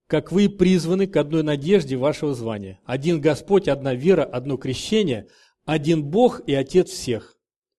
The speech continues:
который над всеми и через всех и во всех нас». Какое слово повторяется? «Один», да? «Нас много»,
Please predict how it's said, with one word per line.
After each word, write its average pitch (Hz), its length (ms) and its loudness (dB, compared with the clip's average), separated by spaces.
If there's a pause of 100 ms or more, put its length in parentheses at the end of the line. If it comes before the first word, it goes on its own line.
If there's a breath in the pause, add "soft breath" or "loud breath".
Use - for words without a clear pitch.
(160)
который 135 340 -2
над 135 180 -4
всеми 202 320 -2
и 135 100 -2
через 123 260 -4
всех 185 300 0
и 120 100 -10
во 117 100 -6
всех - 260 -8
нас». 101 300 -14 (380)
Какое 151 280 0
слово 120 220 -4
повторяется? 104 520 -12 (840)
«Один», 165 560 -2 (420)
да? 165 240 -6 (960)
«Нас 185 300 2
много», 202 680 2